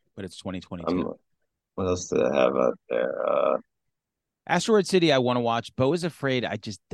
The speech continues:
Speaker 1: I don't, I know that I'm
Speaker 2: it's,
Speaker 1: gonna wa-
Speaker 2: it's not gonna be,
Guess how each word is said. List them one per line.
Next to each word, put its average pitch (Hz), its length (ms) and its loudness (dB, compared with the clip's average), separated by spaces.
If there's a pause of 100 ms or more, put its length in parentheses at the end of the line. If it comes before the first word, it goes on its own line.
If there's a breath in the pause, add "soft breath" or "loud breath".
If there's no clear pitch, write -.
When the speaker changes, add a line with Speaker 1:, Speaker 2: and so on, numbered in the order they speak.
Speaker 1:
I 101 220 -14
don't, 117 280 -4 (460)
I 127 120 0
know 139 220 4
that 180 100 6
I'm 160 80 10
Speaker 2:
it's, 143 100 4
Speaker 1:
gonna 123 160 0
wa- 175 60 8
Speaker 2:
it's - 260 2
not 139 260 8 (100)
gonna 131 280 8
be, 120 500 10